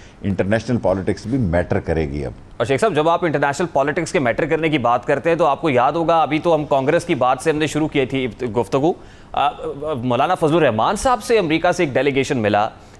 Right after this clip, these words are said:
Speaker 2: फिर बिलावल साहब अमेरिका में कांग्रेस के कुछ लोगों से मिलने के लिए जा रहे हैं, तो ये इंटरनेशनली तो, अ, अपोजिशन के ये लोग भी बड़े एक्टिव हैं सर।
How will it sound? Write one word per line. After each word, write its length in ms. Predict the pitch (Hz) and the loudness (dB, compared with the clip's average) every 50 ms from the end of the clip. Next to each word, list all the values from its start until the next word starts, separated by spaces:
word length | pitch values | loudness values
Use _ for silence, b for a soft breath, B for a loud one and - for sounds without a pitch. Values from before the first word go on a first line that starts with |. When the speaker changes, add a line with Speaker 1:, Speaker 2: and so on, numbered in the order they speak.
| B - - | B -4 0
Speaker 2:
फिर 360 | 139 139 139 135 143 135 127 | 2 2 4 4 4 4 4
बिलावल 400 | 107 - - 107 113 131 165 190 | 4 2 2 2 2 4 2 2
साहब 360 | 156 202 180 180 180 143 160 | 2 2 2 2 2 2 0
अमेरिका 380 | 160 151 139 147 139 - 151 151 | 0 2 2 0 2 2 2 2
में 180 | 147 147 147 | 2 0 0
कांग्रेस 440 | 139 - 143 135 131 139 160 170 - | 0 0 0 0 2 2 0 0 0
के 100 | - 160 | 0 -2
कुछ 220 | 147 156 143 - 135 | -2 -2 -2 -2 0
लोगों 200 | 131 117 131 131 | 0 0 0 0
से 120 | - 143 | 0 0
मिलने 280 | 127 113 107 117 120 113 | 0 0 0 0 -2 -2
के 80 | 120 | 0
लिए 140 | 123 123 113 | 0 0 0
जा 180 | 98 107 101 104 | 2 2 2 4
रहे 140 | - 123 | 4 2
हैं, 260 | 110 101 107 139 143 - | 2 0 0 -2 -4 -2
तो 300 | 170 165 151 143 135 120 | 0 2 2 4 2 2
ये 340 | 107 107 120 139 147 147 | 0 0 0 0 0 0
इंटरनेशनली 580 | 139 113 127 113 117 117 120 - 160 170 185 196 | 0 0 0 0 2 0 0 0 -2 -2 -2 -2
तो, 300 | 170 196 185 180 175 156 | 2 2 2 4 4 2
अ, 420 | 123 107 117 117 110 107 107 107 | 0 0 2 2 4 4 4 2
अपोजिशन 400 | - 131 123 127 135 - 160 151 | 2 0 -2 -2 -2 -2 -4 -4
के 100 | 135 143 | -2 -2
ये 100 | 123 127 | 0 0
लोग 160 | 143 170 175 175 | 2 2 0 0
भी 100 | 196 190 | 0 0
बड़े 200 | 180 175 175 156 | 2 2 2 2
एक्टिव 240 | 139 - 135 120 | 0 0 -2 0
हैं 80 | 113 107 | 0 -2
सर। 140 | 95 - | -4 -6